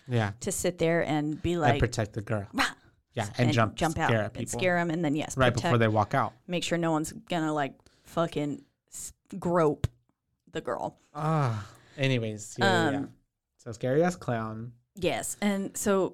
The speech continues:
Speaker 2: basically, they, oh, what?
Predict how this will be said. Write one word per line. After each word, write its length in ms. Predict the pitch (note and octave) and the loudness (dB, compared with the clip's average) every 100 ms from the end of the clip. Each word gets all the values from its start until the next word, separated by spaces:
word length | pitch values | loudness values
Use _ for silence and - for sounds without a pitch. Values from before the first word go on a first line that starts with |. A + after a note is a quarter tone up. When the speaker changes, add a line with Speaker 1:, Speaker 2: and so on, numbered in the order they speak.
| E3+ | 2
Speaker 2:
basically, 840 | A3+ D#4 - - - C3+ B2 D3+ - _ _ _ _ | 4 4 2 -4 -4 -4 -4 -4 -8 _ _ _ _
they, 680 | F#3 F3+ F#3 F3+ F3 F3 - - _ _ _ _ - | -6 2 6 6 6 2 -4 -12 _ _ _ _ -8
oh, 320 | A3 G#3+ E3 _ _ _ _ _ _ _ | -6 -6 -8 _ _ _ _ _ _ _
what? 280 | F3+ G#3+ | -10 -8